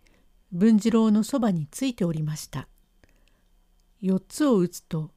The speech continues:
ただいまの十時でございますから、どこでも引けます。母にもお酒を飲ませ、安心させるよう寝かしつけ、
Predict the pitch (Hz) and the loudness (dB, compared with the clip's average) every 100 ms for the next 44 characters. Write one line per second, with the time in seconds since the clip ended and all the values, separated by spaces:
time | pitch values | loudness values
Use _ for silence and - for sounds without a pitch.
0 | _ _ _ - 180 226 233 190 147 143 | _ _ _ -8 -2 2 4 2 0 -4
1 | 202 240 202 170 170 175 185 185 190 - | 0 0 2 0 0 -2 0 0 -2 -4
2 | 175 160 160 _ _ _ _ - 160 190 | -8 -6 -8 _ _ _ _ -10 -4 0
3 | 190 185 180 - 220 196 190 - - _ | 2 2 0 -4 -2 -2 -4 -10 -20 _
4 | _ _ _ _ _ _ _ _ - 226 | _ _ _ _ _ _ _ _ -2 0
5 | 208 170 151 139 135 214 - 214 208 202 | 2 0 -2 -4 -4 -4 0 2 4 2
6 | 208 - 196 190 _ _ _ _ - 202 | 0 0 -2 -4 _ _ _ _ -4 -2
7 | 240 - 247 240 240 - 233 233 226 185 | -2 0 0 0 -2 -2 0 2 2 2
8 | - - 165 165 190 - - - 208 190 | -2 -6 -6 -4 -6 -8 -18 -6 -2 -2